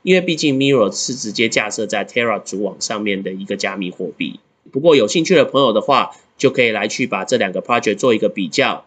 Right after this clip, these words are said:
然后如果有一些新的发现的话，也可以让我知道一下。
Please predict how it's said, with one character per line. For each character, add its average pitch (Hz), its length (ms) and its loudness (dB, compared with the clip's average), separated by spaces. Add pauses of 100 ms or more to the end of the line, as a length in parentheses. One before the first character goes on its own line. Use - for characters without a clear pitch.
然 110 200 -2
后 135 120 4
如 120 140 2
果 120 100 4
有 107 160 4
一 107 60 0
些 127 160 2
新 147 200 0
的 127 100 2
发 120 180 0
现 117 180 0
的 101 80 -4
话， 110 300 -2 (140)
也 98 120 -4
可 107 140 -2
以 - 20 4
让 110 200 2
我 87 60 -2
知 101 200 -6
道 98 240 0
一 98 40 -8
下。 95 280 -4